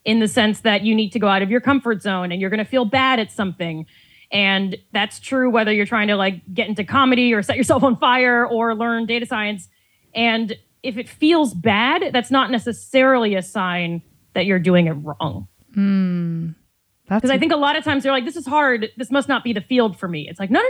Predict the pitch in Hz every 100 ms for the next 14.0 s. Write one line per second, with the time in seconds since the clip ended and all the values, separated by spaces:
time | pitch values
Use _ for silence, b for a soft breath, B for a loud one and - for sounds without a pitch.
0 | 523 392 160 220 190 - _ _ _ _
1 | _ _ _ _ _ _ 233 311 370 359
2 | 339 262 214 285 226 - _ - - -
3 | 233 220 180 127 - - B B 294 381
4 | - 427 294 302 320 254 233 220 214 233
5 | 220 285 285 254 233 214 - 214 180 185
6 | 196 160 147 - 185 147 - b b b
7 | b 214 196 208 196 240 226 220 214 202
8 | 196 - _ _ _ _ _ _ _ _
9 | _ _ _ _ _ _ 247 240 277 226
10 | 330 359 - 269 262 240 254 240 214 202
11 | 220 233 233 214 190 202 170 180 - 226
12 | 196 202 - 202 254 294 196 233 202 -
13 | - 240 226 160 151 202 180 208 285 320